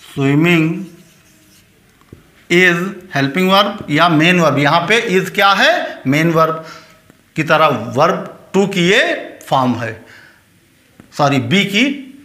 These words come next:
to be की ये फॉर्म है is। तो "Swimming is good, swimming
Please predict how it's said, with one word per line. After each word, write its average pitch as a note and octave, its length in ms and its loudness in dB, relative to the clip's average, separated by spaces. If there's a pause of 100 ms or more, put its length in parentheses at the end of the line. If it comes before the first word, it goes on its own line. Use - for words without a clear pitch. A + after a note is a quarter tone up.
(600)
to G3+ 100 4
be F3 200 0
की F3+ 200 -2
ये G3 300 -2
फॉर्म C#3+ 260 2
है G#3 340 0
is। C#3 240 -2 (920)
तो D#3 100 2
"Swimming G#3 640 2
is E3+ 260 0 (600)
good, F#3 480 0 (1300)
swimming E3+ 520 2